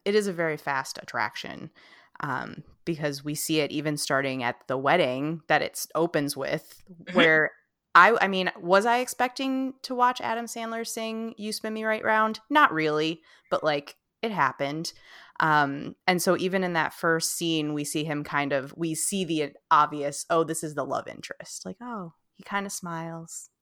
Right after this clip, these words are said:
Speaker 1: It's kind of into her." And then they meet that night.
Speaker 2: Mm-hmm.
Speaker 1: So it's like, "Well, here we go.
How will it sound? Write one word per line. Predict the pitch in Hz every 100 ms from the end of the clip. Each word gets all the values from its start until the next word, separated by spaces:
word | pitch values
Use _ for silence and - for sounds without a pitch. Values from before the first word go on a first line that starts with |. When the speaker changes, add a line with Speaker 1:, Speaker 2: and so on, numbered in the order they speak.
| _
Speaker 1:
It's | -
kind | 202 202
of | 185
into | 170 165
her." | 165 160 - - - -
And | 185
then | 180
they | 170
meet | 165 160 147 -
that | 151 139 131
night. | 143 131 117 - - _ - - -
Speaker 2:
Mm-hmm. | 233
Speaker 1:
So | 196 147 139 139 143
it's | -
like, | 220 220
"Well, | 311 294 277 240 - - _
here | - 160
we | 151
go. | - - 151